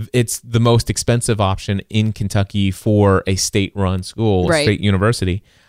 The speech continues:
Speaker 2: But
Speaker 1: Um,
Speaker 2: we knew that going in.
Speaker 1: but it is the, it is the most popular, and it has a lot to offer there. So certainly, um, one that, you know, it, it, it would, if she's seriously considering school, it's something that's probably in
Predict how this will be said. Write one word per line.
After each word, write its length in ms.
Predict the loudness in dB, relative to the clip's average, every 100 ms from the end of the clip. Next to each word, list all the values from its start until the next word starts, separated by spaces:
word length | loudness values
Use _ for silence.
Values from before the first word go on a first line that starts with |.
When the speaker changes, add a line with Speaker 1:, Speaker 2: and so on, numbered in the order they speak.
| _
Speaker 2:
But 120 | 0
Speaker 1:
Um, 40 | 2
Speaker 2:
we 100 | 2
knew 140 | 0
that 160 | 0 0
going 260 | 0 0
in. 220 | 0 0 2
Speaker 1:
but 100 | 2
it 140 | 4
is 220 | 4 2
the, 280 | 0 2 2
it 140 | 2 2
is 160 | 0
the 140 | 0 2
most 260 | 2 0
popular, 560 | 0 0 2 2 2 0
and 320 | -2 0 -2 -4
it 200 | -2 0
has 240 | 0 0
a 40 | -2
lot 280 | -4 -6 -4
to 80 | -4
offer 420 | 0 -2 0 -2
there. 320 | -2 -4 -6 _ _ -20 _
So 340 | -2 2 2 0
certainly, 600 | 0 0 2 2 2 -2 -10 -8
um, 520 | -2 0 2 0 -4 _ _ _ _ _
one 480 | -6 0 2 2 0
that, 480 | 2 2 0 -4 -18 _
you 140 | -8
know, 220 | -4 -2
it, 180 | -2 -4
it, 300 | -6 -4 -4
it 120 | -4 -2
would, 180 | -2 -2
if 160 | -4
she's 420 | -2 -2 -2 -2 -6
seriously 680 | -6 -2 0 2 0 -4
considering 460 | -2 -2 0 0 -2
school, 280 | -2 -2 -2
it's 140 | -4
something 420 | -4 -4 -2 -4
that's 220 | -2 -6
probably 480 | -4 0 0 2 0
in 440 | 0 0 0 0